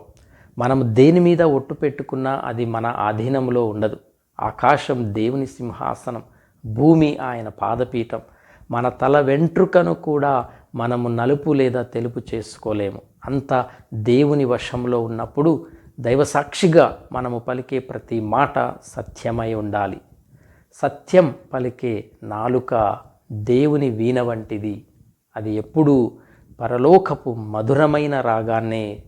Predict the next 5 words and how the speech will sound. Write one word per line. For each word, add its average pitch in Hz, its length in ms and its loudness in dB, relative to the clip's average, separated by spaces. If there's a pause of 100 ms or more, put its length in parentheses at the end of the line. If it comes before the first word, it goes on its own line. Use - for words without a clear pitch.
(100)
వినిపిస్తూ 104 600 -10
ఉంటుంది. 98 440 -10 (720)
ప్రియ 117 220 0
సహోదరి 113 560 0
సహోదరులారా, 104 800 -4